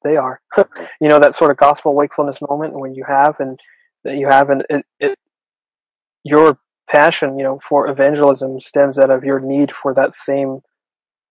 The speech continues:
um, you know, evangel, that same good news. <laughs> Um, and that's, like, the, what I do is,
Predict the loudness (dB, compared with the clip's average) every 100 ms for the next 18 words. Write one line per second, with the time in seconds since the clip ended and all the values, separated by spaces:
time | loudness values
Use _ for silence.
0 | _ _ _ _ _ -2 0 0 -2 -2
1 | 0 2 2 4 4 4 4 4 0 0
2 | -2 0 -2 0 -2 -2 -6 -8 -2 -2
3 | -4 -20 -12 0 4 4 4 0 -12 _
4 | _ _ _ _ _ _ _ _ _ _
5 | 0 2 4 2 2 2 2 4 4 2
6 | -2 -4 -4 -6 -6 -4